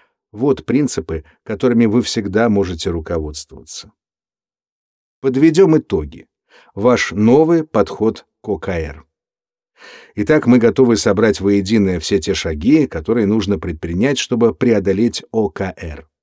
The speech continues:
Уже самостоятельно вам предстоит определить, какие из этих техник лучше всего работают именно для вас, и придерживаться составленной программы, потому что О К Р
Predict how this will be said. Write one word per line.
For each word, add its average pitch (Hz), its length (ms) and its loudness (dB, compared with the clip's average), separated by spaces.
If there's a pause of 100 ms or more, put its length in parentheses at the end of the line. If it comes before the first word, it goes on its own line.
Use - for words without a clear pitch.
(440)
Уже 110 200 -2
самостоятельно 117 840 0
вам 98 220 -2
предстоит 107 500 -2
определить, 107 580 -2 (260)
какие 123 460 0
из 101 240 -4
этих 92 280 -4
техник 110 480 -4
лучше 117 320 -2
всего 110 280 0
работают 101 600 -2
именно 107 320 0
для 120 220 2
вас, 98 340 -4 (260)
и 113 140 -4
придерживаться 101 840 0 (100)
составленной 92 720 -2
программы, 110 680 0 (220)
потому 143 300 -4
что - 260 -4
О 139 160 2
К 110 160 -2
Р 127 280 0